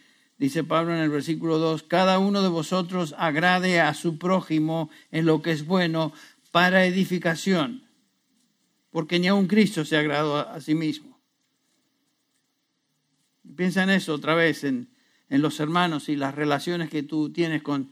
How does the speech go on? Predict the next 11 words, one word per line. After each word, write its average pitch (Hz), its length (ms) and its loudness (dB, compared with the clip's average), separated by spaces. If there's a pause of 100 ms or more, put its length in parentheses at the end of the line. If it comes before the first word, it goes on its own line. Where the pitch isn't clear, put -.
(140)
los 135 180 -6
hermanos 160 420 -2
de 151 60 -2
la 143 160 -4
congregación 143 640 -4
y 151 80 -2
que 160 160 -4
yo 175 200 -2
tengo 165 340 -2
con 143 180 -4
ellos. 127 520 -10